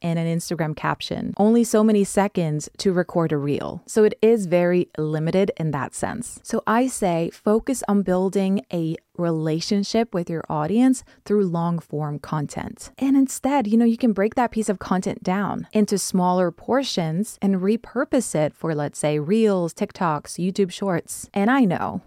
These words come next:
I'm not just getting old. Like, I know short form video is still very much buzzing and people are loving it and they're swiping and it's,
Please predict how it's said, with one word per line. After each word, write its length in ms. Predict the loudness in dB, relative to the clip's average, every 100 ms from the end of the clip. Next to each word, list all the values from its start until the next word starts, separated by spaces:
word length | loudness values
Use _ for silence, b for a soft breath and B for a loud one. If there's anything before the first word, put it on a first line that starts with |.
| -2
I'm 120 | 2
not 180 | 2 2
just 340 | -2 -4 -6
getting 300 | -2 0 0
old. 340 | -2 -4 -2 -2
Like, 140 | -2 2
I 160 | 4
know 400 | 4 4 4 2
short 260 | 2 0 -2
form 240 | 0 0
video 380 | 2 2 2 2
is 120 | 0
still 200 | -2 -4
very 280 | -2 -2 0
much 280 | -2 -4 -6 -4
buzzing 520 | -4 -2 -4 -4 -4
and 120 | -6
people 240 | -8 -6 -4
are 160 | -2
loving 320 | -2 -2 -2
it 240 | -2 -2 -4
and 120 | -4
they're 120 | -4
swiping 500 | -4 -6 -4 -6 -6
and 100 | -6
it's, 200 | -8 -12